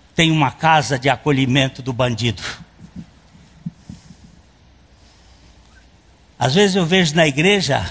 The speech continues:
gente sentada no tribunal de justiça apontando os defeitos. Você já reparou pra você no espelho? Aquele que não tinha nenhum defeito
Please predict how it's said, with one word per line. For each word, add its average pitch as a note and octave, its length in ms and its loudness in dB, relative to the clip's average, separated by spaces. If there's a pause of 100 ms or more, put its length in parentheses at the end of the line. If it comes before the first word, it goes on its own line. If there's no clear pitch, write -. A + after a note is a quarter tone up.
(1120)
gente F3+ 380 0
sentada E3 600 2
no D3+ 120 2
tribunal D3 480 2
de C3 100 -8
justiça C3 520 0
apontando D#3+ 520 0
os C3 80 -4
defeitos. - 800 -2 (640)
Você - 160 0
já C#4+ 120 4
reparou C4 520 2 (340)
pra D#3+ 100 -4
você G#3 420 0
no G3+ 120 -4
espelho? A3+ 540 -2 (4000)
Aquele C#4 300 2
que C4+ 160 0
não B3+ 180 4
tinha C4 240 4
nenhum A#3 260 4
defeito A#3 680 0